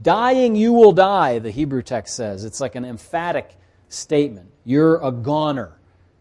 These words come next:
if you do that. Now, the last section, I have to hasten along here to try to finish this this morning,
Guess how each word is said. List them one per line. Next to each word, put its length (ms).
if 160
you 120
do 220
that. 460
Now, 240
the 120
last 480
section, 500
I 80
have 240
to 220
hasten 480
along 400
here 420
to 100
try 220
to 80
finish 400
this 240
this 240
morning, 380